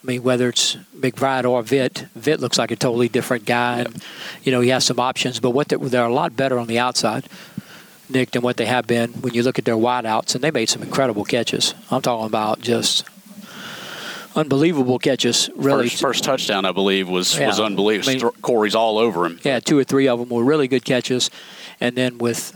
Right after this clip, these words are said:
Speaker 1: with, uh, Sturgis and, and, uh, Hill, that, that, that got a little, they have a little more pop in the backfield than what they've had and stuff. So I was impressed with their players, uh, going into the game.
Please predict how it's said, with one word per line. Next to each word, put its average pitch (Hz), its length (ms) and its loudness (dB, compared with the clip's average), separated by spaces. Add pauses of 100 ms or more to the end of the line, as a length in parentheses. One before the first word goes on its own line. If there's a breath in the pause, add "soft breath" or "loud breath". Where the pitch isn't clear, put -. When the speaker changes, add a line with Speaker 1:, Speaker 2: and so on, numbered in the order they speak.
(140)
Speaker 1:
with, 123 220 -2
uh, 117 160 -2
Sturgis 139 540 0
and, 117 260 -4
and, 120 220 -8
uh, 113 240 -2
Hill, 113 420 2 (480 loud breath)
that, 135 220 0
that, 135 180 0
that 156 220 -2
got 165 140 0
a 170 40 0
little, 165 180 0
they 147 120 -6
have 190 120 0
a - 20 -4
little 147 140 2
more 123 140 0
pop 135 300 -2
in 117 60 -10
the 104 60 -8
backfield - 500 -4 (300)
than 113 220 -2
what 117 180 0
they've 110 160 0
had 117 300 0
and 110 120 -4
stuff. 113 260 0
So 110 260 2
I 147 120 2
was 170 140 -4
impressed 127 320 0
with 127 100 -6
their 117 120 0
players, 123 480 0
uh, 117 120 0
going 117 220 0
into 120 160 -2
the 120 80 2
game. 120 300 0